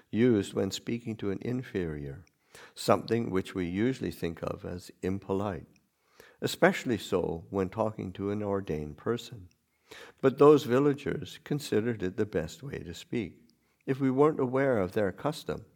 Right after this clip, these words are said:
it would make us angry. If the villager asked us, "Where have you come from, kid?" we would feel insulted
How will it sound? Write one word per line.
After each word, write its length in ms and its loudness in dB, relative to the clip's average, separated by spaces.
it 120 -2
would 180 0
make 260 0
us 160 -2
angry. 480 -2
If 160 -6
the 100 0
villager 640 4
asked 320 0
us, 400 -2
"Where 160 10
have 140 6
you 80 -2
come 240 2
from, 280 -2
kid?" 400 -4
we 180 4
would 180 2
feel 240 2
insulted 640 2